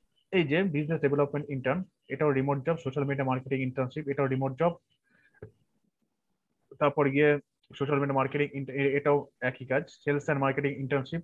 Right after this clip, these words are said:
এটাও remote job, কিন্তু সবগুলো রি-, remote job। তো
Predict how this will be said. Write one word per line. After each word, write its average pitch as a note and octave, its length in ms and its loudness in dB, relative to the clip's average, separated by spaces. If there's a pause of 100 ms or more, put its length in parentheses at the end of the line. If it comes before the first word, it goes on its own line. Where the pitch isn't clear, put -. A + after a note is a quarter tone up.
(140)
এটাও C#3+ 240 2
remote C3+ 300 2
job, E3 140 4 (1200)
কিন্তু E3 160 -4
সবগুলো F3 220 2
রি-, E3 200 0
remote C3+ 280 0
job। F#2 120 -10 (1120)
তো F#3+ 280 4